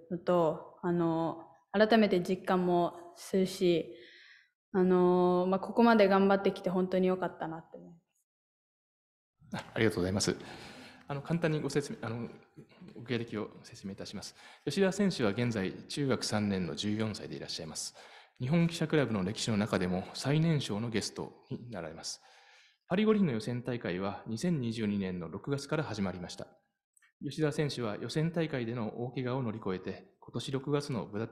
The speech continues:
Speaker 2: ブダペスト大会で初優勝されるなど、好成績を収めて代表入りを果たされました。本日は吉澤さんにまず代表質問の形で二十分ほどお話を伺います。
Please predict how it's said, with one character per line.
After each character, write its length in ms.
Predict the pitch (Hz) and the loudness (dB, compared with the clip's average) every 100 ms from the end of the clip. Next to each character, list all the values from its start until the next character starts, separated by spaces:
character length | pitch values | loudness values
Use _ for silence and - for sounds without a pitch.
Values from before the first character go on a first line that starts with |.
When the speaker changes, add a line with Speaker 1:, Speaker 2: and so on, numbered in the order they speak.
| - | -10
Speaker 2:
ブ 60 | 117 | -8
ダ 100 | - | -4
ペ 100 | - | -4
ス 100 | - | -2
ト 80 | 135 | -4
大 200 | 135 135 | -2 -4
会 220 | 135 123 | -4 -2
で 220 | 143 - | -2 -2
初 220 | - - 135 | -4 -6 -4
優 80 | |
勝 180 | 123 101 | -4 -4
さ 100 | - | -6
れ 100 | 101 | -6
る 60 | 104 | -6
な 120 | 98 | -8
ど、 160 | 92 - - _ - _ | -8 -12 -18 _ -20 _
好 180 | - 151 | -4 -2
成 120 | 165 | -2
績 340 | 151 147 151 | -2 -4 -2
を 100 | 139 | -2
収 120 | - | -2
め 80 | 127 | -4
て 100 | 131 | -2
代 140 | 147 104 | 0 -2
表 260 | - 107 | -2 -6
入 0 | |
り 160 | 98 110 | -8 -10
を 60 | |
果 80 | 104 | -10
た 100 | - | -10
さ 80 | - | -10
れ 80 | 85 | -12
ま 100 | - | -14
し 60 | |
た。 80 | - - _ _ _ _ _ _ _ _ _ _ _ | -16 -18 _ _ _ _ _ _ _ _ _ _ _
本 160 | - 165 | -2 -2
日 200 | 139 156 | -2 -2
は 120 | 143 | -2
吉 260 | 127 120 | -4 -4
澤 140 | 151 147 | 0 0
さ 120 | 143 | 0
ん 60 | 139 | -2
に 140 | 131 | -2
ま 100 | 135 | -2
ず 140 | 113 - - - - _ | -4 -8 -14 -20 -20 _
代 160 | 139 143 | -2 2
表 160 | 151 143 | 2 2
質 120 | - | 0
問 160 | 135 127 | -4 -4
の 40 | |
形 360 | 120 123 113 127 | -6 -6 -6 -2
で 100 | 113 | 0
二 100 | 117 | 0
十 100 | 143 | -2
分 160 | 151 | -2
ほ 120 | 139 139 | -2 0
ど 140 | 151 | 0
お 40 | 101 | -2
話 280 | 104 92 117 | -4 -2 -2
を 80 | |
伺 280 | - - 90 | -2 -4 -6
い 60 | 78 | -8
ま 100 | - | -12
す。 260 | - - | -14 -14